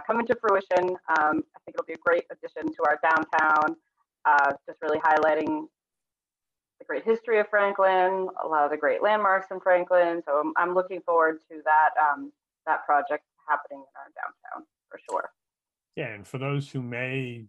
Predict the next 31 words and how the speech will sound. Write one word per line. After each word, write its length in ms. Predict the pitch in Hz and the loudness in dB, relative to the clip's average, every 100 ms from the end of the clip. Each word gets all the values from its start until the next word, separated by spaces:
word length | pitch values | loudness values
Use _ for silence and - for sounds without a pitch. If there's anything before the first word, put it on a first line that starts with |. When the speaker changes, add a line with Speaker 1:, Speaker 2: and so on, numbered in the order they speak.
| - | -16
Speaker 2:
in 220 | 151 127 | -12 -10
twenty 880 | 131 175 170 170 160 160 156 151 147 | -8 -6 -4 -2 0 0 0 0 -2
fourteen, 800 | 139 - - 156 151 - 160 127 | -6 -12 -6 -4 -4 -6 -4 -4
I 120 | 110 | -6
believe 340 | 104 113 117 110 | -10 -10 -10 -12
it 40 | |
was, 560 | 104 113 110 107 95 - | -8 -8 -8 -12 -16 -14
uh, 280 | 123 107 107 | -14 -12 -14
there 100 | 107 | -12
was 160 | 113 110 | -10 -10
a 40 | |
big 260 | 110 123 113 | -10 -10 -8
hubbub 460 | 127 120 120 120 120 | -6 -6 -6 -8 -10
because 400 | 120 120 113 113 | -12 -12 -12 -12
we 100 | 107 | -10
had 340 | 110 110 107 | -8 -10 -12
the 100 | 113 | -10
Ladybug 720 | 127 196 180 143 131 120 110 - _ | -4 -2 0 -2 -4 -6 -12 -20 _
tour, 640 | - 156 160 135 123 135 - _ _ - | -8 -2 0 -2 -4 -6 -10 _ _ -10
the 120 | 139 | -6
introduction, 960 | 180 - 156 156 - 156 151 151 147 139 | -4 -4 -2 -4 -4 -6 -4 -4 -4 -4
the 80 | 135 | -8
contest, 640 | - 139 131 143 131 - | -8 -10 -8 -6 -6 -8
the 160 | 135 135 | -10 -4
arts, 480 | 127 131 127 - - | -2 -2 -4 -10 -16
then 220 | 131 131 | -14 -10
they 100 | 135 | -8
were 160 | 135 | -8
finally 560 | 135 139 135 135 135 143 | -8 -6 -4 -4 -6 -6
on 280 | 123 135 139 | -6 -4 -6
parade. 960 | 139 147 123 139 160 113 104 147 170 | -6 -6 -4 -4 -6 -6 -8 -8 -10